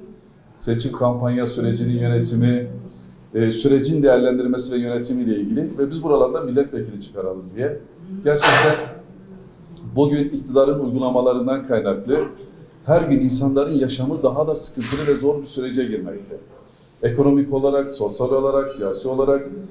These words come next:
e, devletin yapılanması olarak her alanda sıkıntılar ve sorunlar var.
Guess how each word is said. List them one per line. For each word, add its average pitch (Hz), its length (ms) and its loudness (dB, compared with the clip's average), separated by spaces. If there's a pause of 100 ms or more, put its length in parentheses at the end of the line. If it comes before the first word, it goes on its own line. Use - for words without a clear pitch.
(300)
e, 113 40 -2
devletin 139 680 4
yapılanması 139 680 2
olarak 143 380 4
her 208 100 -4
alanda 156 300 0
sıkıntılar 135 500 -4
ve 123 80 -2
sorunlar 127 460 0
var. 113 220 2